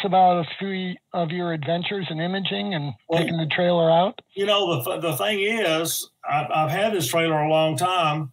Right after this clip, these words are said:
Speaker 2: but I haven't taken it as many places I, as I probably should have. I've just, I've just retired, so I'll be taking it,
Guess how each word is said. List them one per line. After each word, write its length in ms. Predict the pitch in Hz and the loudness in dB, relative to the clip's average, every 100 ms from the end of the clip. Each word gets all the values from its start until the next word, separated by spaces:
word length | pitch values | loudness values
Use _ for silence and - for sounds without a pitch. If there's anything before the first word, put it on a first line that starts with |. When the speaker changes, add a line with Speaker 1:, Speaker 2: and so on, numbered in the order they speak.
| _ _ _ - | _ _ _ -2
Speaker 2:
but 140 | 143 | 2
I 180 | 143 139 | 4 4
haven't 540 | 160 190 196 170 117 - _ _ _ - | 4 4 4 2 0 -8 _ _ _ -4
taken 360 | 170 208 196 | 0 0 -2
it 160 | 156 143 | -2 -2
as 220 | 139 127 | -2 -2
many 240 | 160 156 | -2 -4
places 460 | 131 165 160 139 127 | -2 0 0 -2 2
I, 200 | 139 143 | 4 4
as 260 | - 147 143 | 2 -2 2
I 220 | 135 131 | 2 2
probably 720 | 156 165 151 135 139 135 135 - | 2 2 2 -2 -2 -2 -6 -12
should 340 | - - 208 214 | -8 -2 0 2
have. 480 | 143 139 139 139 - | 4 4 4 2 0
I've 160 | 151 143 | 0 0
just, 320 | 160 220 - - - | -2 -4 -6 -10 -4
I've 160 | 151 143 | -2 0
just 280 | 226 214 | -2 -4
retired, 720 | 156 127 160 160 123 107 110 - _ _ _ _ _ | -4 -2 2 4 4 4 0 -6 _ _ _ _ _
so 720 | - - 160 151 147 143 - - _ _ _ _ _ - | -10 -4 0 2 0 0 -6 -14 _ _ _ _ _ -4
I'll 260 | 151 170 160 | 4 4 4
be 200 | 165 165 | 0 0
taking 440 | 175 185 175 156 | 0 -2 -2 -4
it, 260 | 156 147 | -4 -6